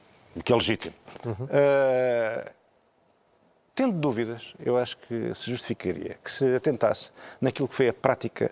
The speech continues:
Speaker 1: que, que é uma prática histórica, é desde o início do regime. Desde o início do regime que esta, que esta distinção,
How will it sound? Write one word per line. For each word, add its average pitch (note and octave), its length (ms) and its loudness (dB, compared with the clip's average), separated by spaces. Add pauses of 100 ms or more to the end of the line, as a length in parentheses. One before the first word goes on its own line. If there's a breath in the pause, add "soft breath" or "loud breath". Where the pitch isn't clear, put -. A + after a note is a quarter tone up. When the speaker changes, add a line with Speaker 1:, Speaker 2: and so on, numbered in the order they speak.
(140)
Speaker 1:
que, - 80 -14
que - 400 -2
é - 20 6
uma C3 100 4
prática - 400 0
histórica, - 560 2 (240)
é A#2+ 60 2
desde A#2 200 4
o C3 40 2
início C#3 220 2
do A#2+ 100 2
regime. G#2+ 320 -2 (240)
Desde G#2+ 220 0
o C3 40 0
início B2 180 -2
do G#2+ 40 0
regime B2+ 280 0
que - 120 2
esta, B2 200 0
que - 100 0
esta B2 180 0
distinção, B2+ 520 2